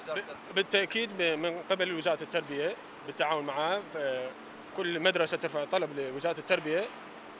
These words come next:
Speaker 2: حسب ال-، الأعداد الناقصة يعني في الرحلات المدرسية، وبالتالي تخاطب الجهد الخدمي،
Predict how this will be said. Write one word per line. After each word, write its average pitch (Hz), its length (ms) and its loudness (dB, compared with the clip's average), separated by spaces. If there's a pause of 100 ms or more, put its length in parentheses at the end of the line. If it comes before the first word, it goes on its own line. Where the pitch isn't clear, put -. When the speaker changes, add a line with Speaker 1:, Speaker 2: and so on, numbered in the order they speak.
(100)
Speaker 2:
حسب 165 260 2
ال-، 143 220 -4 (320)
الأعداد 160 420 4
الناقصة 160 440 0
يعني 139 180 2
في 135 80 -8
الرحلات 135 640 0
المدرسية، 165 460 2
وبالتالي 208 520 6
تخاطب 190 380 4
الجهد 185 220 2
الخدمي، 180 520 4